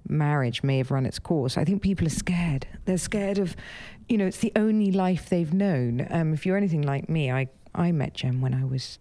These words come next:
twenty-six or twenty-five, was it? You know, and before that, I'd had, you know, a few boyfriends, but long term as well. So I think by the time I met him, and then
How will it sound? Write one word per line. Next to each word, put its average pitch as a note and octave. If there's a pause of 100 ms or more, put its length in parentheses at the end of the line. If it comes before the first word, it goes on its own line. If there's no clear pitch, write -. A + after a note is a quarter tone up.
twenty-six D3+
or C#3+
twenty-five, C#3
was B2+
it? C#3
You C3+
know, B2+ (540)
and D#3
before E3
that, D3
I'd C3
had, C3
you C#3+
know, C3
a B2+
few D3
boyfriends, C#3
but -
long C#3+
term C3+
as C3
well. C#3
So D3 (360)
I F3+
think G#3
by E3+
the E3
time E3
I D3
met D#3+
him, B2+ (160)
and D#3+
then C#3+